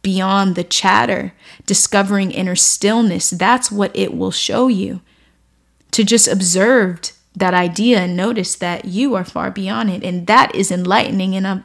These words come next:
in and of itself. You'll find that what's enlightening are the tiny moments in life.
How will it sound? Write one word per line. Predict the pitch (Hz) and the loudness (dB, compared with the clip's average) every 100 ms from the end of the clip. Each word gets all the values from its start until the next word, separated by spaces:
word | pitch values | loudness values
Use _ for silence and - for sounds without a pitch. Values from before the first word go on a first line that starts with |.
| - | -10
in | - 214 | -2 0
and | 208 | 0
of | 202 | -2
itself. | 214 - - 202 - _ _ _ _ _ _ _ _ _ _ _ _ _ - - 202 _ _ _ _ _ _ - | -4 -4 -4 -6 -10 _ _ _ _ _ _ _ _ _ _ _ _ _ -20 -20 -20 _ _ _ _ _ _ -8
You'll | 214 202 | -6 -4
find | 208 233 247 226 | 0 2 2 2
that | 208 196 | 2 2
what's | 202 - | -2 -2
enlightening | 190 208 233 247 196 196 | -4 0 0 0 0 0
are | 190 | -2
the | 190 | -4
tiny | - - 311 220 | -2 2 4 4
moments | 180 175 180 202 | 2 -4 -4 -4
in | - | -4
life. | - - 196 | -6 -6 -10